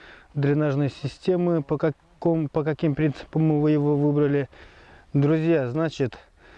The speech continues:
эм, до того, как начинать строительство, мы здесь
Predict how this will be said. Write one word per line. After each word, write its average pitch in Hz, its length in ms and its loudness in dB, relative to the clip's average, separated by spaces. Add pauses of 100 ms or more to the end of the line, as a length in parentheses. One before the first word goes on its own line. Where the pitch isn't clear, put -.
(360)
эм, 127 520 0 (380)
до 147 180 2
того, 165 400 0
как 143 280 -4
начинать 139 420 -2
строительство, 143 840 -2
мы 139 340 0
здесь 127 600 0